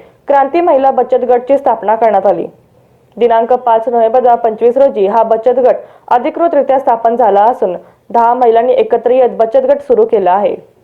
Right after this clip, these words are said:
फाउंडेशनचे संस्थापक अध्यक्ष राहुल जगन्नाथ भापकर, सायवाचीवाडी, बारामती,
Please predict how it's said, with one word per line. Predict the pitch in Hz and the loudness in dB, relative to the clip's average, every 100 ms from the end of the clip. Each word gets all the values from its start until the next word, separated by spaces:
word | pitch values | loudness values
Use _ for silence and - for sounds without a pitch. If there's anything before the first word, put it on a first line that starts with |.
| _ _ _ _ _ _ _ 226 | _ _ _ _ _ _ _ 0
फाउंडेशनचे | 226 233 247 247 240 254 | 0 0 0 0 0 0
संस्थापक | 254 220 214 254 240 196 - | 0 -2 0 -2 0 -4 -2
अध्यक्ष | 202 196 254 247 | -4 0 -2 0
राहुल | 208 208 220 269 | 0 2 2 0
जगन्नाथ | 254 220 226 226 | 0 0 0 0
भापकर, | 214 208 - 214 - - _ - | -2 -4 0 -2 -2 -16 _ -2
सायवाचीवाडी, | 233 220 220 247 240 226 | 0 2 0 2 2 2
बारामती, | 240 220 202 226 247 208 165 | 0 0 2 0 -2 -4 -8